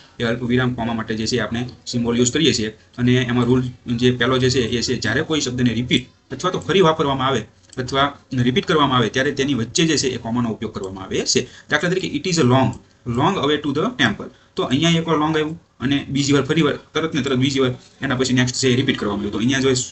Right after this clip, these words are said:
જો જોયું ને? અહીંયા તરત જે છે એ કોમાનો ઉપયોગ કરવામાં આવ્યો. તો એવી રીતે કોઈ પણ શબ્દને જે છે એ રિપીટ કરવામાં આવે ફરી ત્યારે એના વચ્ચે શું આવે છે? કોમાનો જે છે અલ્પવિરામનો ઉપયોગ થાય છે.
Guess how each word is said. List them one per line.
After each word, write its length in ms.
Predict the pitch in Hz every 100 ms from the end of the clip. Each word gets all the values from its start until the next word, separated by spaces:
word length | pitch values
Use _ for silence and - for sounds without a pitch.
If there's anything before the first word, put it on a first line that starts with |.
| 123
જો 260 | 127 120 110
જોયું 220 | 139 196
ને? 80 | 208 - - -
અહીંયા 180 | 135 143
તરત 200 | 143 131
જે 100 | 139
છે 100 | 139
એ 60 |
કોમાનો 300 | 120 120 120
ઉપયોગ 240 | 101 139 -
કરવામાં 400 | 101 104 151 277
આવ્યો. 120 | 110 98 - -
તો 60 | 214
એવી 80 | 214
રીતે 140 | 202
કોઈ 160 | 170 175
પણ 120 | 180
શબ્દને 340 | 139 156 175
જે 100 | 160
છે 100 | 156
એ 200 | - 143
રિપીટ 260 | 113 - -
કરવામાં 300 | 151 131 127
આવે 80 | 120
ફરી 200 | 110 110 - - -
ત્યારે 160 | 131
એના 140 | 123 117
વચ્ચે 220 | 117 170
શું 140 | 151
આવે 120 | 117
છે? 100 | 110 160 - - _
કોમાનો 380 | 110 123 123 113
જે 100 | 110
છે 160 | 120 104
અલ્પવિરામનો 440 | 107 113 110 101
ઉપયોગ 260 | 95 123 -
થાય 160 | 107
છે. 100 | 92